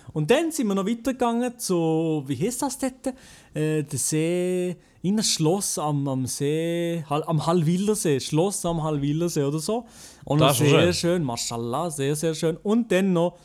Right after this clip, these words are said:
Speaker 1: zuletzt auf Solothurn.
Speaker 2: So, meine Lampe ist ausgegangen, so, ich bin wieder da.
Speaker 1: Deine Lampe ist ausgegangen und das
Speaker 2: Plötzlich,
Speaker 1: letzte bin ich
Speaker 2: plötzlich
Speaker 1: eben
Speaker 2: dunkel.
Speaker 1: Und eben,
Speaker 2: Plötzlich
Speaker 1: Elia,
Speaker 2: dunkel geworden hier.
Speaker 1: dass,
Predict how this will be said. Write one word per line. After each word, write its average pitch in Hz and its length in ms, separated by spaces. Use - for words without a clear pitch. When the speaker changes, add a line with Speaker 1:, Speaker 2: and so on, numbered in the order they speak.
Speaker 1:
zuletzt 156 420
auf 147 160
Solothurn. 127 920
Speaker 2:
So, 135 100
meine 139 180
Lampe 131 260
ist 135 100
ausgegangen, 127 340
so, 117 120
ich 110 100
bin 101 80
wieder 95 240
da. - 0
Speaker 1:
Deine 175 200
Lampe 143 300
ist 147 80
ausgegangen 151 380
und 139 80
das 139 80
Speaker 2:
Plötzlich, 170 120
Speaker 1:
letzte - 140
bin 156 80
ich 147 60
Speaker 2:
plötzlich 156 200
Speaker 1:
eben 147 80
Speaker 2:
dunkel. 147 280
Speaker 1:
Und 180 160
eben, 175 100
Speaker 2:
Plötzlich 147 220
Speaker 1:
Elia, 165 160
Speaker 2:
dunkel 135 120
geworden 123 300
hier. 127 100
Speaker 1:
dass, - 120